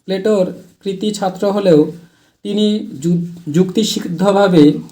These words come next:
তার মতবাদের বিরোধিতা করেছেন। যদিও তিনি নানা ক্ষেত্রে প্লেটোর প্রভাবে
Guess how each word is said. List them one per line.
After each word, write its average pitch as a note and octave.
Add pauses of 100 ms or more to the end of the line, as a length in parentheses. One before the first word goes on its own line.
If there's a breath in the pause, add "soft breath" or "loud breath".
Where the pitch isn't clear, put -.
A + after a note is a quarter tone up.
(140)
তার F3+
মতবাদের F#3
বিরোধিতা E3+ (160)
করেছেন। E3+ (600 loud breath)
যদিও G3
তিনি A#3
নানা F#3+
ক্ষেত্রে G#3
প্লেটোর F#3+
প্রভাবে F3